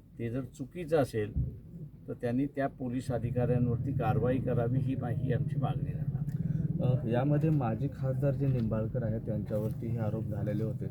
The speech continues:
Speaker 2: मात्र मुख्यमंत्र्यांचा त्या ठिकाणी कार्यक्रम होता आणि त्या कार्यक्रमामध्ये मुख्यमंत्र्यांनी त्यांना क्लीन चिट दिली. कुठेतरी मुख्यमंत्री महोदयाने घाई केली असं वाटतं?
Speaker 1: नाही, मी मगा-, मा-, म्हणून मगाशी म्हटलं की सोम-, सोमनाथ सूर्यवंशीच्या याच्यामध्ये सुद्धा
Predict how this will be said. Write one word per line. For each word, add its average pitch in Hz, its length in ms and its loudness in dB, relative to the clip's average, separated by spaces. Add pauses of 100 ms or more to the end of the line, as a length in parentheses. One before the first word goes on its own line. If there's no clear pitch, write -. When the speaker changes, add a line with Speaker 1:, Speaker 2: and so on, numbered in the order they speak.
(120)
Speaker 2:
मात्र 117 260 -2
मुख्यमंत्र्यांचा 120 760 0
त्या 123 160 -2
ठिकाणी 117 360 -2
कार्यक्रम 113 520 -6
होता 110 180 -8
आणि 117 120 -8
त्या 117 100 -6
कार्यक्रमामध्ये 110 800 4
मुख्यमंत्र्यांनी 107 680 -4
त्यांना 104 400 -4
क्लीन 101 160 -2
चिट - 140 -2
दिली. - 220 0 (360)
कुठेतरी 156 300 4
मुख्यमंत्री 147 500 4
महोदयाने 143 420 4
घाई 120 240 2
केली 131 240 0
असं 131 160 2
वाटतं? - 420 -2
Speaker 1:
नाही, 165 120 4
मी 156 140 2
मगा-, 143 380 4
मा-, 120 240 4
म्हणून 123 300 2
मगाशी 135 380 2
म्हटलं 120 300 0
की 143 160 -4
सोम-, 120 460 -2
सोमनाथ 120 400 0
सूर्यवंशीच्या 135 760 2
याच्यामध्ये 120 480 2
सुद्धा 113 360 2